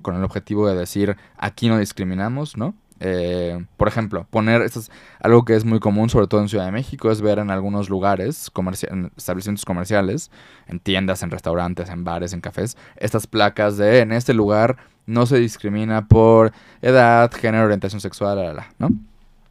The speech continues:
Y un poco como que hay esta visión de el poner, el hacer esa campaña, el comunicar esto, el poner esa placa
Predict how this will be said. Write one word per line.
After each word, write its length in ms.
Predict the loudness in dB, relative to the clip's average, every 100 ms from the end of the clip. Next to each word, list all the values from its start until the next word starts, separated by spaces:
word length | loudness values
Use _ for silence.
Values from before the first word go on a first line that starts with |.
| _ _ -6
Y 640 | -4 -2 -2 -2 -2 -4 -10 _ _ _ _ _ _ _ _ _ _ _ _ _ _ _
un 120 | -2
poco 640 | 4 4 6 8 8 8 4 _ _ -12
como 280 | -4 -2 0
que 100 | 2
hay 140 | 4 4
esta 260 | 4 2
visión 640 | 2 -2 0 0 0 -2 2
de 320 | 2 2 -2 _ _ _ _ _ _ -8 -2
el 160 | 4
poner, 720 | 4 4 4 2 0 -4 -8 -14 _
el 140 | 0 4
hacer 200 | 6 4
esa 140 | 2
campaña, 400 | -2 -2 -2 0
el 140 | -2
comunicar 420 | -4 -6 -2 0 2
esto, 200 | 2 0
el 80 |
poner 340 | 2 0 2 2
esa 220 | 0 -2
placa 440 | -2 -4 -6 -14